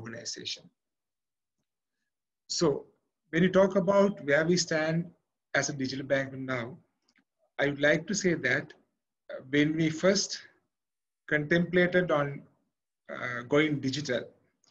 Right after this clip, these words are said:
uh, which is, uh, basically, uh, a non-tangible product, we wanted to make it tangible, visible, and that, that is something which can be felt by everybody.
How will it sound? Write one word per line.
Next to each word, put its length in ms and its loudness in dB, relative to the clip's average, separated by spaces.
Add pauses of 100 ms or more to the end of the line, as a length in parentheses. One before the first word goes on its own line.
(580)
uh, 380 -6 (120)
which 220 -2
is, 160 2 (380)
uh, 180 4 (240)
basically, 640 2 (260)
uh, 300 -6 (520)
a 80 -10
non-tangible 720 0
product, 500 -4 (580)
we 120 6
wanted 400 6
to 80 2
make 320 2
it 180 -4
tangible, 520 2 (560)
visible, 460 2 (800)
and 420 0 (220)
that, 200 0 (360)
that 160 2
is 100 -2 (100)
something 420 -2 (160)
which 260 -4
can 220 2
be 320 2 (100)
felt 360 2 (100)
by 140 4 (200)
everybody. 540 -4